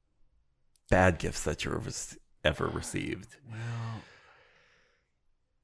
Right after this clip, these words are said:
Speaker 2: Oh. <laughs> Yeah, I know my answer.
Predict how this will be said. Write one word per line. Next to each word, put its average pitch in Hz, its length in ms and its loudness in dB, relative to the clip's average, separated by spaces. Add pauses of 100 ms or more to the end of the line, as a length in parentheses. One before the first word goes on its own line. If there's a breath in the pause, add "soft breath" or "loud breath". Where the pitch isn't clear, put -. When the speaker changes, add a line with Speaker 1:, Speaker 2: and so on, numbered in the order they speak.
(1900)
Speaker 2:
Oh. 123 800 12 (140)
<laughs> 151 360 10 (600 loud breath)
Yeah, 98 220 8
I 90 140 8
know 87 180 4
my 78 160 2
answer. 85 520 -8